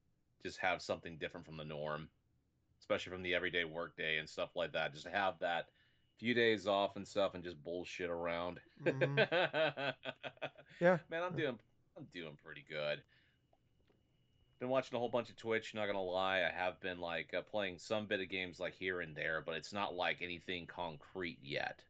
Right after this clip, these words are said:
Speaker 1: I haven't really felt in the mood to just play, uh, solidly one game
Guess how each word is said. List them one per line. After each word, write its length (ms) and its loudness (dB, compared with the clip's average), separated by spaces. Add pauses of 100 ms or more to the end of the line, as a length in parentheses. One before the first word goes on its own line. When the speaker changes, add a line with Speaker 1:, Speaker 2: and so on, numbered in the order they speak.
(160)
Speaker 1:
I 100 4
haven't 180 2
really 140 2
felt 260 2
in 60 -10
the 60 -8
mood 340 -6
to 100 -14
just 320 -8
play, 500 -2 (680)
uh, 20 -12
solidly 880 4
one 380 -6
game 440 -4